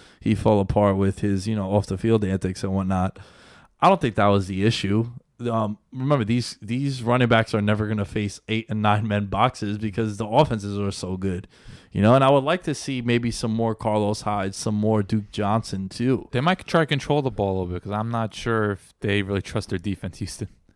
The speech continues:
Speaker 1: So you don't think there should be a shootout? You think? Do you think that's the mold
Speaker 2: It, it'll
Speaker 1: team
Speaker 2: be a
Speaker 1: should
Speaker 2: shootout.
Speaker 1: adapt?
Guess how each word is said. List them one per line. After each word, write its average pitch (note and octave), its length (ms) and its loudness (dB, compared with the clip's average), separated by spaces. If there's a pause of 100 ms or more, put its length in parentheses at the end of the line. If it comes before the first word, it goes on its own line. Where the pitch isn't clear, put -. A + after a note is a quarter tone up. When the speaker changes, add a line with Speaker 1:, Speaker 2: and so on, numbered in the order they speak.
(140)
Speaker 1:
So - 140 0
you C3 160 6
don't C3+ 160 8
think B2 140 2
there B2+ 100 2
should - 200 -2
be A#2+ 120 4
a A#2 60 4
shootout? B2 500 2
You A2+ 120 -2
think? A#2+ 380 -6
Do D#3+ 100 -2
you F#3+ 120 4
think A#3 260 -2
that's F3 280 2
the F3 100 4
mold C#3+ 260 4
Speaker 2:
It, - 60 -12
it'll F#3 140 6
Speaker 1:
team F#3+ 60 6
Speaker 2:
be G3 100 4
a - 40 8
Speaker 1:
should D3 180 6
Speaker 2:
shootout. - 20 4
Speaker 1:
adapt? C#3+ 380 6